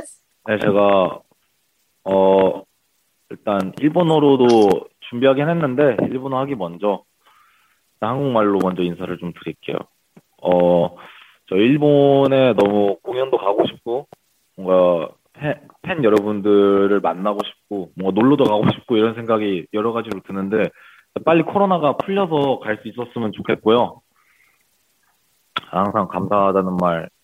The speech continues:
Speaker 2: 전하고 싶습니다. 그리고 마지막으로, 미나상 하루밤, 탁구상, 키이테 구다사이. 코레가라모 오엔 오네가이시마스.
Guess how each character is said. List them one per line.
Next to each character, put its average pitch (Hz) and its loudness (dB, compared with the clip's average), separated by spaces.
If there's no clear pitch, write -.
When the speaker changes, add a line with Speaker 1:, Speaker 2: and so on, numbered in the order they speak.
Speaker 2:
전하고 95 -2
싶습니다. - -12
그리고 92 0
마지막으로, 82 -4
미나상 127 2
하루밤, 139 2
탁구상, - -4
키이테 147 -2
구다사이. 117 2
코레가라모 151 0
오엔 107 -2
오네가이시마스. 104 0